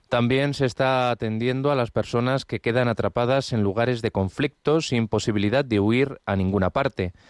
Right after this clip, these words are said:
Además, en el oeste del país se ha abierto un pequeño centro donde se acogerá a perfiles muy vulnerables por un periodo de tiempo más prolongado.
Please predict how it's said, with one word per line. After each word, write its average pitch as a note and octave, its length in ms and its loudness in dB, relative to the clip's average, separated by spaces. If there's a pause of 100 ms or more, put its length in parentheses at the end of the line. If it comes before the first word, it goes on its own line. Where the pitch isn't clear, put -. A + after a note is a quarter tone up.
(340)
Además, A#2 440 0
en D3 100 0
el B2 100 2
oeste A#2+ 320 2
del A2+ 180 0
país C3 420 0
se A#2 200 0
ha A2+ 120 2
abierto B2 360 0
un A#2+ 140 0
pequeño A#2 340 0
centro C3+ 460 0
donde A2 280 0
se A2 120 -2
acogerá A2 560 0
a A2+ 60 0
perfiles A#2 560 -2
muy A#2 260 2
vulnerables A#2+ 720 0 (400)
por B2+ 160 2
un E3 140 0
periodo D#3 320 2
de A#2+ 160 0
tiempo C#3 440 0
más B2+ 320 -2
prolongado. G#2 600 -2